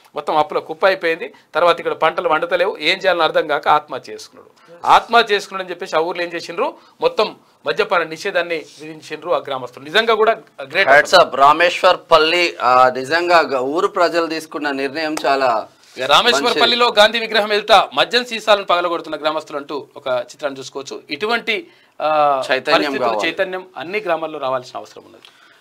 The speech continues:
Speaker 2: జూలైలో చంద్రయాన్ త్రీ, చంద్రయాన్ త్రీ ప్రయోగాన్ని జూలై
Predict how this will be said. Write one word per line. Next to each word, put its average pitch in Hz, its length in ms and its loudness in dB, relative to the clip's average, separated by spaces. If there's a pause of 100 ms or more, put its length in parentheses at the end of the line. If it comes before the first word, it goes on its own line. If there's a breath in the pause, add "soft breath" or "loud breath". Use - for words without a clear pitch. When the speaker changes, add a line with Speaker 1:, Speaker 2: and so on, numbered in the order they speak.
(140)
Speaker 2:
జూలైలో 247 580 6
చంద్రయాన్ 277 680 6
త్రీ, 247 360 4 (100)
చంద్రయాన్ 269 380 6
త్రీ 269 180 2
ప్రయోగాన్ని 262 680 6
జూలై 262 440 6